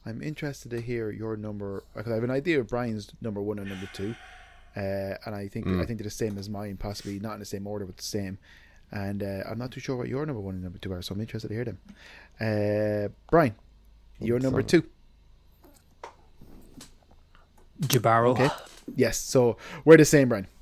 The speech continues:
Speaker 1: We're the same. I think Jabaro was excellent. I
Speaker 3: Um,
Speaker 1: almost, I loved it, and I almost hated it. It was fucking brilliant. It's, it's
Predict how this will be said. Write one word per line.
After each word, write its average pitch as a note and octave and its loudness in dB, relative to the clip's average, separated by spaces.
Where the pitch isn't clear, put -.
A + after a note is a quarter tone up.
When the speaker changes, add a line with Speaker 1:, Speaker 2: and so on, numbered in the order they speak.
Speaker 1:
We're A2+ 2
the A2 -2
same. F#2+ -6
I D3 8
think E3 6
Jabaro C3+ 6
was A2+ -2
excellent. B2+ 2
I A2+ 0
Speaker 3:
Um, B2+ 0
Speaker 1:
almost, D#3 4
I B2+ 0
loved D3+ 8
it, B2+ 4
and B2 -2
I A#2 -4
almost A#2 -2
hated A#2+ 0
it. F2+ -10
It C3 0
was A2+ -4
fucking A2+ -2
brilliant. G#2+ 0
It's, - -8
it's - -6